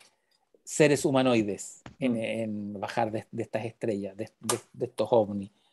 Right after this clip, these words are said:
Speaker 1: Una mujer incluso, dice uno, el cabo, ¿cuál se llama el, el otro? Se-, siempre se me olvida el
Speaker 2: El
Speaker 1: nombre. Mm.
Speaker 2: Ah, sí.
Speaker 1: Sí,
Speaker 2: Sí,
Speaker 1: pero
Speaker 2: sí.
Speaker 1: estamos, estamos hablando del mismo.
Speaker 2: Sí.
Speaker 1: Y yo creo que en ese sentido me parece que es el caso más,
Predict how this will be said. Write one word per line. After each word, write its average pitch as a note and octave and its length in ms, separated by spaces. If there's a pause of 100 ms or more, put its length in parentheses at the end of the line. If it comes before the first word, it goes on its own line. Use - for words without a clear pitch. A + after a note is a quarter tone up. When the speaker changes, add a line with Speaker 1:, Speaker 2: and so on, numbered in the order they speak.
(220)
Speaker 1:
Una A#2 160
mujer A#2 380
incluso, G2+ 600
dice C#3 460
uno, G2+ 240
el G2 80
cabo, A2+ 280
¿cuál B2+ 220
se - 160
llama D#3+ 160
el, C3 280 (340)
el B2 140
otro? C3 420
Se-, B2+ 160
siempre C3+ 220
se C3 60
me C3+ 60
olvida C3+ 180
el B2+ 60
Speaker 2:
El A#2+ 60
Speaker 1:
nombre. A2 220 (1400)
Mm. B2+ 260
Speaker 2:
Ah, D3 200
sí. - 220 (220)
Speaker 1:
Sí, - 160 (120)
Speaker 2:
Sí, F3 320
Speaker 1:
pero D#3 120
Speaker 2:
sí. D3+ 40
Speaker 1:
estamos, F#3 280 (100)
estamos E3 360
hablando D#3+ 200
del C#3+ 120
mismo. D#3+ 240
Speaker 2:
Sí. - 240 (280)
Speaker 1:
Y C#3+ 80
yo D#3 120
creo F3 200
que F3+ 60
en F3+ 80
ese - 180
sentido F#3+ 460
me F#3+ 100
parece E3 380
que E3+ 80
es E3 80
el D3 100
caso D#3+ 300
más, - 800